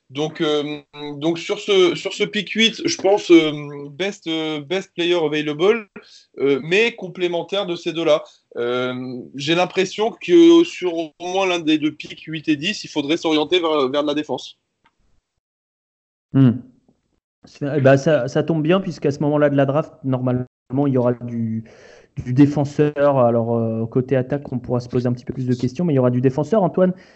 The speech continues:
Speaker 2: Euh, si on suit, euh, la logique qu'on a suivie jusque-là, il, il resterait du P J Washington, peut-être, peut-être Jackson Hayes, euh, au poste cinq.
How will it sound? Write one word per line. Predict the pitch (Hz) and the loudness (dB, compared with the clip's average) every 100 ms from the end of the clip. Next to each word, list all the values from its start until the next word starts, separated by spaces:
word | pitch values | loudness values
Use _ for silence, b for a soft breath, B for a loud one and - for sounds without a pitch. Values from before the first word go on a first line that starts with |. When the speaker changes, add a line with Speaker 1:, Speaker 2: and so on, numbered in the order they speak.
| B - | B -2
Speaker 2:
Euh, | 123 123 120 120 120 123 123 | 0 2 2 2 0 -2 -4
si | 131 151 | -4 0
on | |
suit, | 139 - 139 127 | 0 0 2 4
euh, | 120 120 | 4 2
la | 123 | 4
logique | 127 127 143 | 4 2 0
qu'on | 139 | 0
a | 123 | 0
suivie | 127 131 | 0 -4
jusque-là, | 131 123 131 135 143 _ _ 151 175 | -4 -4 0 0 -2 _ _ -2 0
il, | 160 147 - - | -2 -6 -10 -4
il | 131 | 0
resterait | 123 127 127 127 123 127 | 2 0 0 0 2 0
du | 123 | -2
P | 120 - 127 | -8 -10 -8
J | 113 123 | 0 2
Washington, | 123 123 - - 120 120 147 180 | 2 -2 -10 -6 -4 -4 -4 -4
peut-être, | - 139 143 175 - - _ - | -4 -2 0 0 -4 -14 _ -10
peut-être | 139 135 123 | -2 -2 0
Jackson | 135 127 - 131 | -2 -2 0 0
Hayes, | 127 156 202 - - - | 2 0 -2 -6 -14 -8
euh, | 123 120 | -4 -2
au | 120 | -2
poste | 123 - | -6 -6
cinq. | 117 139 151 | -2 0 -2